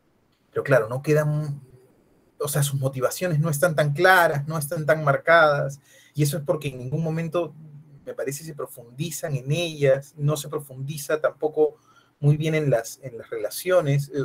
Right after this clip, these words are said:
o sea, hay algunos detalles por ahí, ¿no? Que nos pueden ir anticipando, eh, pero en todo caso yo siento,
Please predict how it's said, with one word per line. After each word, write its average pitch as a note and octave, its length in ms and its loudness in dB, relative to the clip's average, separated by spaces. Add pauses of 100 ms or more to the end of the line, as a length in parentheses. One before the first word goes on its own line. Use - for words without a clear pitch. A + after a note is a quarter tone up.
(120)
o C#3+ 80 -2
sea, C#3+ 200 4
hay D#3+ 120 8
algunos F#3 300 4
detalles C#3+ 540 2
por C3 140 0
ahí, F3 160 2
¿no? E3+ 160 -8
Que C#3 100 -16
nos - 100 -18
pueden D3+ 320 0
ir D3 100 -4
anticipando, C#3+ 720 -4 (1300)
eh, A#2 540 -10 (220)
pero C3+ 120 -2
en C3 60 -2
todo F3 160 4
caso F#3 220 -4
yo F3 100 -2
siento, F#3+ 420 -4